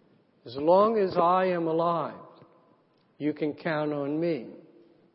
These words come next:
But the catch is, no one will always be alive. And once that person dies,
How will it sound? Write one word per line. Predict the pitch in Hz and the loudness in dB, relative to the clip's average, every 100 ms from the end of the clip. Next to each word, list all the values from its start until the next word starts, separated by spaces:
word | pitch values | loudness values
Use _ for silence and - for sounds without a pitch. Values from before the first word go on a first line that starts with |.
| _ _ _ _ _ _ _ | _ _ _ _ _ _ _
But | - | -20
the | - | -4
catch | 208 233 - | 0 0 -2
is, | 139 117 131 147 - _ _ _ _ _ | -8 -6 -8 -10 -18 _ _ _ _ _
no | 143 170 | -2 2
one | 185 160 147 | 2 0 -2
will | 143 | -2
always | 147 147 143 143 135 | -2 0 -2 -4 -6
be | - 139 | -2 -2
alive. | 135 135 151 175 123 107 - - _ _ _ _ _ _ _ _ _ - | 0 -2 -2 -4 -10 -14 -20 -20 _ _ _ _ _ _ _ _ _ -10
And | 135 | 0
once | 180 190 | 0 4
that | 190 - | 2 4
person | 190 180 - 156 | 0 0 -2 -2
dies, | 165 175 170 143 131 139 | 0 0 0 -2 -4 -6